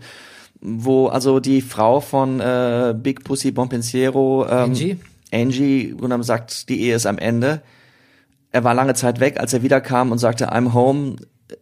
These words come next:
Speaker 1: habe ich erstmal gemerkt, obwohl ich mir Sorgen gemacht habe um ihn, dass ich eigentlich nicht wollte, dass er zurück ist. Und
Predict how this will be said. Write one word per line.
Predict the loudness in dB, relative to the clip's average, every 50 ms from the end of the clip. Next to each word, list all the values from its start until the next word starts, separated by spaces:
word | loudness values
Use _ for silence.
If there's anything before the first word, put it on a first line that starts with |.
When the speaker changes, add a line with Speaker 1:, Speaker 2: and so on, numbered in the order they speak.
| -14 -10
Speaker 1:
habe | -8 -8 -6
ich | -6 -6 -6
erstmal | -6 -4 -4 -4 -2
gemerkt, | 0 2 2 2 0 -2 -4 -8 -10 -8 -10
obwohl | -10 -4 -2 0 0 0
ich | -2 -4 -2 0
mir | 0 2
Sorgen | 2 2 2 2 2
gemacht | 2 2 0 0 0
habe | -2 -2 0
um | 0 0
ihn, | 0 0 0 0 -2
dass | -2 -4 -6
ich | -8 -12 -10 -6 -2
eigentlich | -2 -2 -2 -4 -6 -8
nicht | -8 -8 -6 -4 -2
wollte, | 0 0 0 0 -2
dass | -4 -4
er | -4 -4
zurück | -4 -2 -2 -2 -2 0
ist. | -2 -2 -2 -4 -8 -12 -18 -20 -20 -20 -20 -20 -20 -20 -20 -20 _ _ _ _ _
Und | 0 2 2 2 2 0 -4 -6 -8 -8 -8 -8 -8 -10 -10 -12